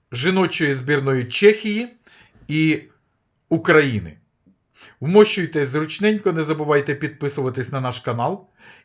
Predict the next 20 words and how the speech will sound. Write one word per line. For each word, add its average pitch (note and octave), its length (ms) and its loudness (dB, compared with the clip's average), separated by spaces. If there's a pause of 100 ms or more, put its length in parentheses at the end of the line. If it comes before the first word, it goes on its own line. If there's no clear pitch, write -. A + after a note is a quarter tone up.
І G#3+ 120 0
пам'ятайте, F3+ 720 2
ваші D#3+ 320 0
дорогоцінні D3+ 840 0 (180)
вподобайки D#3 800 2
і C#3 80 -6
змістовні C3+ 600 -4
коментарі — C#3+ 680 0 (340)
це B2 400 0 (120)
найважливіша C#3 840 0
підтримка C3+ 560 -2
нашому A#2+ 400 -4
каналу. B2 480 -2 (400)
Дякую D#3+ 560 2
всім D3 280 -2
вам C#3 220 4
наперед B2 640 -2
за D#3+ 200 -2
це, G3+ 260 2
друзі, G3+ 460 2